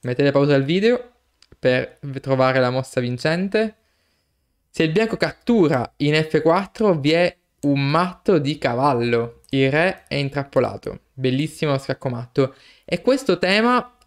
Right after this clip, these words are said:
ora giustamente Regaisi lo sfrutta più volte. Donna in E due, gioca,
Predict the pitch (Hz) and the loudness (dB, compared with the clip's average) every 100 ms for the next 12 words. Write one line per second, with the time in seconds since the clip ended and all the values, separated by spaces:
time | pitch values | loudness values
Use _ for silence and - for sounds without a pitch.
0 | - 160 180 151 147 156 165 196 175 139 | 0 2 4 2 2 2 2 2 2 2
1 | 156 202 208 139 - - 180 196 - 214 | 2 2 2 2 -2 -2 0 0 -2 -2
2 | - 135 135 180 135 - 120 120 - _ | 0 2 4 4 2 2 0 -2 -12 _
3 | _ _ - _ - 143 214 214 165 147 | _ _ -20 _ -6 0 2 4 4 4
4 | 196 240 240 - _ _ _ _ - 131 | 4 2 -4 -14 _ _ _ _ -14 0
5 | 151 156 139 131 117 113 - | 2 4 2 2 0 -2 -10